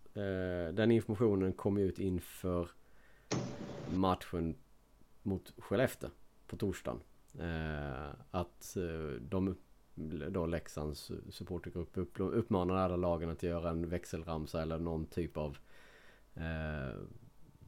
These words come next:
plakat eller någonting i alla fall för att visa, eh, visa för, för Hakkala att vi, man tänkte på henne. Eh, jag kan säga som så här att jag blev faktiskt lite besviken.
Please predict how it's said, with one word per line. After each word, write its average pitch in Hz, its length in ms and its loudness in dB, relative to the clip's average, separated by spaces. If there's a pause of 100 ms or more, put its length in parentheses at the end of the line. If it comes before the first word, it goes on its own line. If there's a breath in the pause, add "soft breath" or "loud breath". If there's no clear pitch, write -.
(160)
plakat 87 540 0
eller 82 160 0
någonting 92 640 4
i 58 60 -4
alla 60 180 -2
fall 78 220 0
för - 160 -2
att - 360 -8 (220)
visa, 85 600 0 (280)
eh, - 80 -6 (1800)
visa 90 360 0
för, 80 280 -2
för - 120 -4
Hakkala 82 400 -2
att - 160 -6
vi, 78 220 -4 (100)
man 82 240 -2
tänkte 87 300 -2
på 80 200 -4
henne. 78 280 -2 (840 loud breath)
Eh, 82 640 -2 (420)
jag 98 220 2
kan 147 120 4
säga 131 240 6
som 87 140 0
så 85 80 -2
här 101 280 6
att 71 80 -4
jag 95 160 2
blev 151 100 2
faktiskt - 360 -4
lite 76 180 -4
besviken. 98 440 0